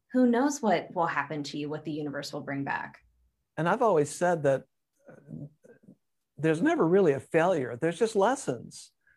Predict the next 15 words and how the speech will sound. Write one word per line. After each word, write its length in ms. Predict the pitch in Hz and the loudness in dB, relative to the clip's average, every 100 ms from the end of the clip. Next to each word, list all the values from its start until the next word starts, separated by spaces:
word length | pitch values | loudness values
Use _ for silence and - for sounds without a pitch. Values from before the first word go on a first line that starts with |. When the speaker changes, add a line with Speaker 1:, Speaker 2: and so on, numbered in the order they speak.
| _ _ _ _ | _ _ _ _
Speaker 1:
Yeah. 120 | 214 - _ _ _ _ _ _ | -20 -20 _ _ _ _ _ _
Speaker 2:
And, 160 | 190 | 0
and 200 | 226 214 | 6 4
so 180 | 202 247 | 6 6
many 200 | 269 311 | 8 8
times 440 | 302 233 240 254 - | 6 4 4 4 2
I've 280 | - 226 220 _ - | 2 0 -2 _ -2
I've 280 | 180 240 - | 0 0 2
given 520 | 190 220 233 147 135 | 4 6 4 2 0
my 200 | 143 143 | 2 2
services 720 | - 156 143 139 - 135 - | 2 2 2 0 -2 -4 -2
to 120 | - | -2
nonprofits 800 | 147 139 139 139 147 143 147 139 | 2 2 0 2 2 2 -2 -4
and 140 | 139 131 | -8 -4
stuff, 260 | - 135 | 0 0